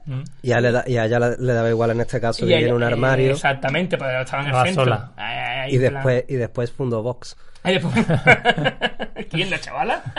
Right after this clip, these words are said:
Speaker 2: Creo que
Speaker 1: No,
Speaker 2: hay
Speaker 1: no,
Speaker 2: gente,
Speaker 1: no perdamos más
Speaker 2: hay,
Speaker 1: suscriptores,
Speaker 2: hay
Speaker 1: por
Speaker 2: gente,
Speaker 1: favor.
Speaker 2: hay gente que ha sido despedida de cadenas de televisión por este chiste.
Speaker 1: ¿Ah, sí?
Speaker 3: Eh, a nosotros como no nos van a despedir
Speaker 1: Pero
Speaker 3: de ningún lado.
Speaker 2: Exacto.
Speaker 1: ¿Pero por malo o por, eh, ser de Vox?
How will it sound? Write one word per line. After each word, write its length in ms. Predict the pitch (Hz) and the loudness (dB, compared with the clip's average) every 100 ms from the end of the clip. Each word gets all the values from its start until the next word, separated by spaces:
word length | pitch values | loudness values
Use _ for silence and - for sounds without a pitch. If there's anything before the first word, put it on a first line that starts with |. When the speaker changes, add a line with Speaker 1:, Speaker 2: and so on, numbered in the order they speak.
| - | -4
Speaker 2:
Creo 300 | - 113 127 | -2 2 2
que 80 | 151 | 4
Speaker 1:
No, 60 | |
Speaker 2:
hay 100 | 160 | 6
Speaker 1:
no, 80 | 151 | 8
Speaker 2:
gente, 120 | 139 165 | 6 6
Speaker 1:
no 180 | 143 123 | 6 8
perdamos 600 | 151 147 151 147 143 139 | 8 8 8 6 4 6
más 120 | 147 | 6
Speaker 2:
hay, 40 | 147 | 6
Speaker 1:
suscriptores, 380 | 135 139 143 | 4 2 4
Speaker 2:
hay 60 | 131 | 4
Speaker 1:
por 80 | 120 | 6
Speaker 2:
gente, 220 | 147 131 | 6 4
Speaker 1:
favor. 120 | - | 4
Speaker 2:
hay 80 | 131 | 2
gente 260 | 131 135 160 | 2 2 2
que 60 | |
ha 40 | 165 | 2
sido 260 | 170 151 | 2 0
despedida 540 | 131 117 113 127 131 127 | 0 -2 -2 2 2 2
de 100 | 123 | 2
cadenas 280 | 127 131 131 | 4 4 2
de 100 | 123 | 2
televisión 460 | 127 123 117 123 | 2 0 0 0
por 140 | 120 120 | 0 -2
este 220 | 117 - | -2 -4
chiste. 360 | - 117 - 120 | -4 -6 -4 -6
Speaker 1:
¿Ah, 40 | |
sí? 300 | - 113 131 196 | -2 -2 -2 -4
Speaker 3:
Eh, 420 | - 139 143 160 - - | -6 -6 -6 -6 -8 0
a 100 | 160 | 0
nosotros 260 | 160 143 156 | 0 0 0
como 120 | 160 | 2
no 60 | 147 | 2
nos 100 | 143 | 2
van 140 | 147 | 4
a 20 | |
despedir 200 | 151 147 | 4 4
Speaker 1:
Pero 180 | - 160 | 4 4
Speaker 3:
de 80 | 156 | 4
ningún 320 | 151 143 151 | 2 4 6
lado. 140 | 160 - | 6 6
Speaker 2:
Exacto. 500 | 139 127 143 139 135 | -2 2 6 8 8
Speaker 1:
¿Pero 120 | 135 | 8
por 140 | 127 | 8
malo 440 | 123 123 143 185 202 | 8 10 10 10 4
o 40 | 156 | 4
por, 200 | 156 131 | 4 6
eh, 200 | 131 120 | 4 4
ser 180 | 135 131 | 4 4
de 100 | 143 | 4
Vox? 180 | 120 | 2